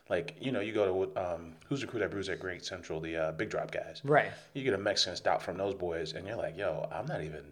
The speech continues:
Speaker 1: missing. Th-, this tastes so much like a stout that doesn't bother me at all that it's not alcoholic."
Speaker 2: Yeah, and I'm all for it. Like, you know, we drink a lot of stuff that's, like,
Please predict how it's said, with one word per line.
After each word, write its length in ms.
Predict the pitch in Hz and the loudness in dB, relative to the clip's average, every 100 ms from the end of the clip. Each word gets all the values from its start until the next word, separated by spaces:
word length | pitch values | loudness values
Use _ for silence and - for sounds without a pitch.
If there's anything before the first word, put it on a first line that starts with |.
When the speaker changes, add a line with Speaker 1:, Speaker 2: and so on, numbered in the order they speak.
| 80 | -2
Speaker 1:
missing. 340 | 156 156 78 76 - _ _ _ _ _ - 85 | -2 -2 -6 -12 -18 _ _ _ _ _ -14 -8
Th-, 120 | 98 85 | -4 6
this 260 | 147 160 | 8 8
tastes 300 | - 175 156 | 6 6 10
so 80 | 135 | 8
much 180 | 135 123 | 8 6
like 120 | 120 | 4
a 60 | - | 4
stout 280 | - 113 101 | 6 6 6
that 180 | 85 85 | 4 6
doesn't 340 | 110 90 82 | 6 6 2
bother 300 | 92 107 101 | 8 8 8
me 140 | 85 | 0
at 60 | 78 | 4
all 280 | 107 165 80 | 6 6 4
that 120 | 73 | 0
it's 120 | - | -6
not 100 | - | -12
alcoholic." 320 | - - 156 160 | -12 -8 2 10
Speaker 2:
Yeah, 280 | 165 - - | 10 10 2
and 440 | 156 151 143 135 - - - - - | 8 10 10 8 -2 -10 -20 -20 6
I'm 160 | - 254 | 10 12
all 140 | 156 160 | 12 12
for 240 | 143 151 | 12 6
it. 60 | 117 | 6
Like, 260 | 113 - - - - - 131 131 | -2 -6 -18 -20 -20 -16 -10 -4
you 100 | 143 | 0
know, 100 | 117 | 2
we 180 | 127 | 2
drink 280 | 139 147 135 | 4 6 6
a 60 | 123 | 6
lot 180 | 123 117 | 6 4
of 60 | |
stuff 240 | - 120 - | 2 -2 -2
that's, 180 | 110 | -4
like, 160 | 104 98 | -4 -6